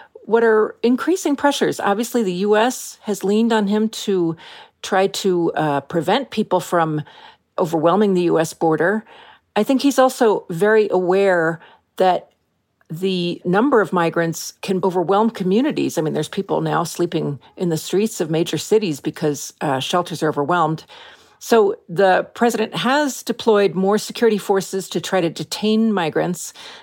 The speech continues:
and in particular, tried to keep them from getting on the trains or, or pulling them off the tops of these trains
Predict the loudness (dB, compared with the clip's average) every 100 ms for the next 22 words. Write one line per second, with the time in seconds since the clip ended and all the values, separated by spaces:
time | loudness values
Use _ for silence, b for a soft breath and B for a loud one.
0 | B -2 0 -2 -2 0 2 0 -2 -10
1 | _ -10 -2 -2 -2 -2 -2 -2 -10 -2
2 | -2 0 -2 -2 -2 -2 -6 B B B
3 | -2 0 2 2 0 0 0 0 -2 -4
4 | -6 -8 -14 _ _ -6 -2 0 0 2
5 | 0 -2 -2 -2 -2 -6 -4 -2 -2 -2
6 | -6